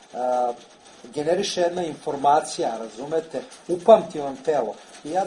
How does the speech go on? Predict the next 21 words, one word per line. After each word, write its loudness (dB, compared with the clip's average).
tačno -2
znam 0
taj 2
udarac 0
koji -2
sam -8
izveo 0
s -20
tom -4
snagom -2
i -6
u -4
kom 6
delu 0
tela, 0
da 10
li 8
će -4
to 4
ovako 4
da, 6